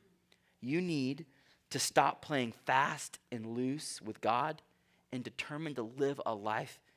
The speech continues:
of faithfulness. Family, his grace is abundant. He's more forgiving than you can even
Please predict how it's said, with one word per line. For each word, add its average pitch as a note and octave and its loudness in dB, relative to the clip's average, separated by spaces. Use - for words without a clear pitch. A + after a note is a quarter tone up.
of - -10
faithfulness. F#2 -12
Family, B2+ -4
his C#3 -6
grace C3 0
is A#2+ -2
abundant. G#2 -12
He's C#3+ 0
more C#3+ 4
forgiving C#3+ 0
than B2+ -2
you C3 0
can A2+ -10
even E3 -6